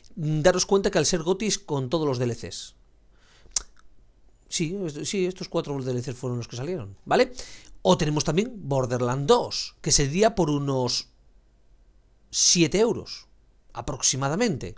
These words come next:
No está nada mal. ¿Por qué? Porque es la versión goti. Y fijaos aquí, pues, lo que trae aquí de,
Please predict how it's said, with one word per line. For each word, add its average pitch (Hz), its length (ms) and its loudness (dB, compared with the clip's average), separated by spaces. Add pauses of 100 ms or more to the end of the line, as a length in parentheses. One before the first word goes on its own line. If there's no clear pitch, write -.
(240)
No 131 160 -4
está - 200 2
nada 180 400 2
mal. 214 220 6
¿Por 143 180 -4
qué? 247 100 2
Porque - 220 -4
es 185 60 0
la 220 80 4
versión 175 280 0
goti. 165 300 4 (720)
Y 190 220 6
fijaos - 340 0
aquí, 220 160 -2
pues, 185 180 0
lo 170 100 0
que 139 200 -2
trae 160 260 0
aquí 180 240 -6
de, 113 920 -4